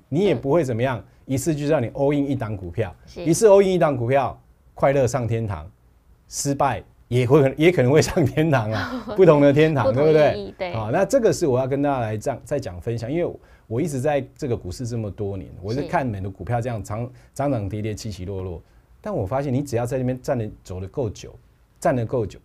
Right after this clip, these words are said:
Speaker 1: 还真的都是你的啦。
Speaker 2: 嗯。
Speaker 1: 股票它基本上长期经济发展向上，人口越来越多。
Speaker 2: 是。
Speaker 1: 啊，你只要看的产业是对，长线趋势是对，它就会，就会往上走，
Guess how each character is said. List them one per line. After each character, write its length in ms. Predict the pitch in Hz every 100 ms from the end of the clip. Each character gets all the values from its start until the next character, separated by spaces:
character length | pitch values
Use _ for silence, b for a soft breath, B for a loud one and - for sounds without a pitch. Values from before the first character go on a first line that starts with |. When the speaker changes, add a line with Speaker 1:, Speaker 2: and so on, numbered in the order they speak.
| _
Speaker 1:
还 120 | -
真 160 | 269 175
的 80 | 151
都 120 | 147
是 140 | 151
你 120 | 127
的 180 | 80 -
啦。 60 | -
Speaker 2:
嗯。 60 | - _ _ _ _
Speaker 1:
股 140 | 101
票 180 | 104 165
它 100 | 151
基 160 | 147 143
本 80 | 117
上 140 | 131
长 180 | - 113
期 200 | 117 104 _
经 180 | 160 165
济 140 | 160
发 140 | 139
展 100 | 131
向 220 | 98 131 110
上， 200 | 127 - b b
人 160 | 127
口 180 | - 104
越 80 | 127
来 80 | 117
越 160 | 127
多。 320 | 101 101 87 82 -
Speaker 2:
是。 240 | - 170 -
Speaker 1:
啊， 100 | 170 165 _
你 220 | - 147 180
只 120 | 139
要 80 | 143
看 220 | 156 135
的 80 | 104
产 240 | - 92
业 100 | 123
是 120 | 120 123
对， 220 | - 92
长 200 | - -
线 120 | 160 151
趋 160 | 127
势 140 | 123 120
是 60 |
对， 160 | 123 101
它 140 | 104
就 160 | 101 110
会， 140 | 104 - B B -
就 100 | 127
会 60 |
往 180 | 113 87
上 240 | 82 110 85
走， 180 | -